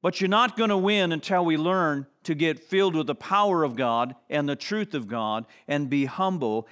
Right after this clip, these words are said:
and lean in and watch what happens to that storm. Watch what happens to that attack. It'll get frustrated and it'll quit. It'll stop and you will win.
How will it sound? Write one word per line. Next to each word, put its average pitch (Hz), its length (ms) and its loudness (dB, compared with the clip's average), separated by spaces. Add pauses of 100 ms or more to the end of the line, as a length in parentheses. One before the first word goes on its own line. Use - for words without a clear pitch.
(100)
and 131 280 -2
lean 180 240 0
in 127 380 0 (180)
and 139 200 -2
watch 160 300 0
what 156 140 -2
happens 143 460 0
to 135 100 -4
that 120 240 0
storm. 101 500 -8
Watch 151 260 -2
what 139 120 -6
happens 151 440 -2
to 135 80 -8
that 117 200 -2
attack. 110 400 -4 (180)
It'll 143 160 -2
get 120 180 -4
frustrated 185 800 -2 (220)
and 131 120 -4
it'll 120 200 -4
quit. 165 420 -2
It'll 135 240 -2
stop - 760 -2 (760)
and 135 140 -4
you 139 120 0
will 127 160 -2
win. 104 380 -8